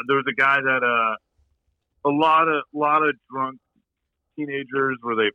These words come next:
fucking, you know, they'll, they'll, they'll climb rides or, you know, to get, yeah, it's just ridiculous. Um, I, uh, but yeah, the, so you got, so that one did happen, and then, um, the Florida one did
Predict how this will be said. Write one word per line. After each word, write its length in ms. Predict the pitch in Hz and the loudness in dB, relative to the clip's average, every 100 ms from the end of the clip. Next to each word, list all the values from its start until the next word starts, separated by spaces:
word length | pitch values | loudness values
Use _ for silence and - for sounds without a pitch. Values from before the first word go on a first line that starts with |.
| - | 0
fucking, 400 | 107 - 98 90 _ _ - | -2 -2 -10 -10 _ _ -10
you 100 | 117 | -4
know, 240 | 101 90 90 | 0 0 0
they'll, 160 | 110 110 | 0 2
they'll, 340 | 117 110 107 _ _ _ _ 104 123 | 2 2 0 _ _ _ _ -6 0
they'll 160 | 120 | 0
climb 600 | - - 120 120 120 117 104 | 0 0 2 4 2 -2 -4
rides 580 | 107 107 110 110 113 107 | 2 4 4 4 0 -2
or, 260 | 104 92 95 | -4 -4 -8
you 100 | 117 | -4
know, 160 | 110 104 113 - | -2 0 -2 -6
to 60 | 117 | -8
get, 120 | 123 - - | -8 -8 -6
yeah, 180 | 120 98 | -2 0
it's 140 | 117 - 151 | -2 -6 -2
just 140 | 151 131 | -2 -2
ridiculous. 640 | 117 117 110 113 104 98 _ 117 | -4 -2 -2 0 0 -2 _ 0
Um, 200 | 107 104 98 _ _ _ _ _ - | 4 2 0 _ _ _ _ _ -2
I, 240 | 123 151 | 0 2
uh, 480 | 156 143 131 127 120 - - | 2 4 4 4 2 -2 -6
but 100 | 151 | -2
yeah, 180 | 175 170 117 117 | 2 0 -2 -4
the, 440 | 135 131 127 120 _ _ _ _ - | -4 -2 -4 -6 _ _ _ _ -2
so 60 | 147 | 0
you 240 | 135 151 147 | 2 0 2
got, 200 | 160 147 - - | 2 2 0 -10
so 80 | 113 | -2
that 260 | 139 143 143 | 0 0 0
one 380 | 139 135 127 110 127 | 0 0 -2 -8 -2
did 160 | 131 117 | -2 0
happen, 440 | 110 107 113 110 107 | -2 -2 -4 -10 -10
and 180 | 113 113 | -14 -8
then, 120 | 110 110 _ _ _ _ _ - | -8 -8 _ _ _ _ _ 0
um, 400 | 120 110 104 107 | 4 4 2 -2
the 80 | 117 _ | -8 _
Florida 300 | 139 147 143 | 0 2 2
one 240 | 127 123 110 | 0 -2 -2
did 140 | 117 | -4